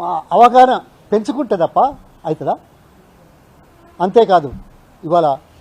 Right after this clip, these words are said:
ఇది ఉన్నది కదా ఎల్లంపల్లి. ఎల్లంపల్లి is the hub of గోదావరి వాటర్. అది మొదలే అందులో తీసుకొచ్చినాము, తర్వాత వాడుతున్నాం. దాని కింద రిజర్వాయర్లు వచ్చినాయి. సరే, కేసీఆర్ గారు వచ్చిన తర్వాత దీని కెపాసిటీ బాగా పెంచాలని పెంచేసారు.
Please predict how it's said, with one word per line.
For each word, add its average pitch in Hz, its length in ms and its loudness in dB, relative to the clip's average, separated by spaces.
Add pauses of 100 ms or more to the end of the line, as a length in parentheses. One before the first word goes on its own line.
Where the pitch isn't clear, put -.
(180)
ఇది 165 120 -12
ఉన్నది 254 240 -10
కదా 135 160 -10 (280)
ఎల్లంపల్లి. 185 480 -6 (920)
ఎల్లంపల్లి 247 520 -2
is 214 60 -12
the 214 140 -2
hub 208 140 0
of 226 240 -2
గోదావరి 196 500 -2
వాటర్. 160 320 -6 (960)
అది 202 120 -8
మొదలే 208 400 -4 (240)
అందులో 190 160 -6
తీసుకొచ్చినాము, 190 600 -12 (520)
తర్వాత 277 260 -8
వాడుతున్నాం. 196 460 0 (560)
దాని 208 280 2
కింద 262 260 -2 (1700)
రిజర్వాయర్లు 220 560 2
వచ్చినాయి. 220 340 -10 (120)
సరే, 269 160 -4
కేసీఆర్ 214 380 -6
గారు 202 180 -6
వచ్చిన 196 220 -12
తర్వాత 202 460 -6 (300)
దీని 185 120 -8
కెపాసిటీ 196 420 -4
బాగా 175 240 -4
పెంచాలని 170 440 -8
పెంచేసారు. - 640 -18